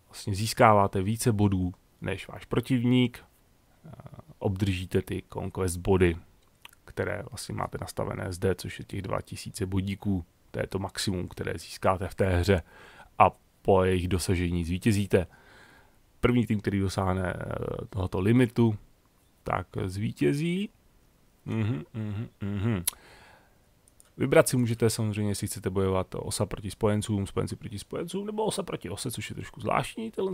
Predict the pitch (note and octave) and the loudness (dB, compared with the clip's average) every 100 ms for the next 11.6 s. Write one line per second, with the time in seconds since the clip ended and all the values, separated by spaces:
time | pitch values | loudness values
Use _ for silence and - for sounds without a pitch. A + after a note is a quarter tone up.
0 | - - F#3+ F3+ D#3 F3 - E3 D3 D3 | -4 -4 -2 -2 -2 -2 0 0 2 0
1 | C3+ A#2+ A#2 B2 A2+ A#2 A2+ A2 E2 - | -4 -6 -4 -2 0 2 2 0 -2 -6
2 | G2+ G2 G2 G2 - G2 G#2 F#2+ G2 - | -2 -2 -2 -2 -4 -2 0 0 -2 -4
3 | G#2+ G2+ G2+ G#2+ D#3+ A#2 C#3 D3 - A2 | -2 0 0 0 2 4 4 0 0 0
4 | C3 - C3+ A2+ - B2+ A2+ F#2+ F#2+ - | -2 -4 -6 -6 -4 0 0 2 0 0
5 | G2+ F#2+ F2+ F2+ B2+ - _ - _ - | -2 2 2 2 -2 -10 _ -20 _ -10
6 | F#2 E2+ F#2 E2 F2 F2 F2 F2 F2+ - | -6 -4 -4 -4 -4 -4 -6 -6 -6 -4
7 | F#2+ G2+ G2 - - F#2+ F#2 - F#2 F#2 | -2 -2 -4 -10 -8 -8 -8 -6 -6 -6
8 | F#2 G#2 - G2 G#2 G2+ G2+ G2 F#2+ G2+ | -6 -6 -4 -2 0 0 0 0 0 -2
9 | - - - - - G2 G2+ F#2+ G2 G2+ | -4 -20 -20 -14 -6 -2 -2 -2 -2 -2
10 | F#2+ F#2+ G2 - G#2 G2 G2 F#2 G#2+ G2 | 0 0 -2 -2 0 2 2 0 -2 -2
11 | G2 F#2+ G2 - G2 | 0 0 -2 -4 -6